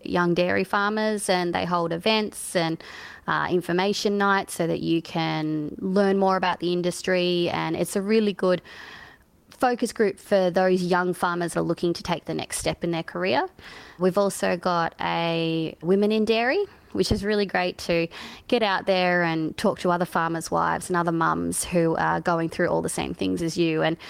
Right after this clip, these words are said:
most of them, uh, take on the same role in the farm as me. So it's good to sit down and have a chat with, you know, people that are in the same place as you. Then, uh,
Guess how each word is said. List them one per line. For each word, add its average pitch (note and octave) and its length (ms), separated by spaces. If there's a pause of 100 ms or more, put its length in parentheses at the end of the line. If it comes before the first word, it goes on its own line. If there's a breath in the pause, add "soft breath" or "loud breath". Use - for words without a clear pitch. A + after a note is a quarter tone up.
(180 loud breath)
most G#3 280
of F3+ 100
them, F3+ 440
uh, D#3+ 380 (140)
take F#3+ 240
on E3+ 100
the E3+ 80
same E3+ 300
role E3 200
in E3+ 100
the E3 60
farm E3+ 300
as - 160
me. E3+ 260
So E3+ 200
it's D#3+ 160
good F3+ 220
to E3 200 (420 loud breath)
sit - 200
down F#3 220
and F3 100
have E3+ 140
a - 40
chat - 300
with, E3 300
you F3 80
know, D#3 120
people F3 340
that F3 100
are D#3+ 100
in D#3+ 100
the D#3+ 80
same E3 260
place - 320
as F3 160
you. F3+ 280 (380 loud breath)
Then, G3 340
uh, F3+ 880